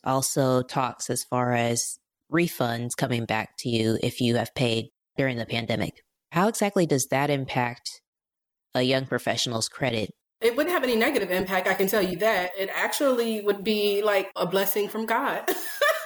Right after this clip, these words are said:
Speaker 2: <laughs> Just money raining down into your lap. Like, for instance, so let's say you owe ten thousand dollars, right? Let's say you're eligible for the ten thousand dollar loan forgiveness. And let's say you've been making payments these past two years. And in total,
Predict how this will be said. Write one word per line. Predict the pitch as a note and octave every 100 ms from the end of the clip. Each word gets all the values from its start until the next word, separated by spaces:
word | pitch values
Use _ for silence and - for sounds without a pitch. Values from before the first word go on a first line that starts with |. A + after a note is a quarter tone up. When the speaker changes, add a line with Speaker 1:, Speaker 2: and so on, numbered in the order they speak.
| D#5+
Speaker 2:
<laughs> | D#5+ B4+ B4+ - G4+ G#4 F#4
Just | D#4+ - - - - - G4
money | C4+ C#4+ C#4
raining | A#3+ D4 C#4+
down | C4+ C4+ C#4+
into | D4+ E4
your | C4+ C4
lap. | B3+ A#3+ G#3+ - - _ -
Like, | C4+ C4
for | B3
instance, | A#3 A#3+ A#3+ A#3
so | A3+ A3 G#3+
let's | A3+ A3
say | A3+
you | G#3+ G#3
owe | F#3+ F#3+
ten | G3+
thousand | G3+ F#3 F#3 F3
dollars, | F3 E3 D#3+ E3
right? | E3 E3+ F3+ - _ _ -
Let's | F#3+ F#3+
say | F#3+
you're | F#3+ F#3+
eligible | F#3+ F#3+ F3+ F3
for | - E3 D#3+
the | D#3+
ten | F3 E3
thousand | D#3+ D3+ D#3+
dollar | D3+ D3 D3+
loan | D3+ D3+ D3+
forgiveness. | D#3 D3+ D3+ D3 D3+ - - -
And | E3
let's | F3
say | G3
you've | E3+ E3+ G3 E3+
been | F3+ E3
making | D#3+ D#3+ D#3+
payments | E3 D#3+ D#3+ D#3+
these | E3+ D#3+
past | F#3 D#3+ -
two | E3+
years. | D#3 D#3+ D#3+ D3+
And | D3+
in | D3+
total, | D3 G3 F3 D#3+